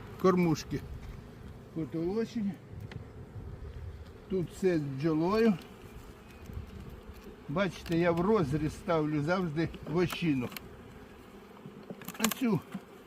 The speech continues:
утеплення можна вже забрати,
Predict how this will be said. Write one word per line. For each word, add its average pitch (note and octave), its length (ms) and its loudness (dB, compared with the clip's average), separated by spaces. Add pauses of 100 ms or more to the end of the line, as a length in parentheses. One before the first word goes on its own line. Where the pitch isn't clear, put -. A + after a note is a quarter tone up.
(960)
утеплення F3 680 2
можна F3+ 420 4
вже F3 280 6 (1200)
забрати, E3 800 4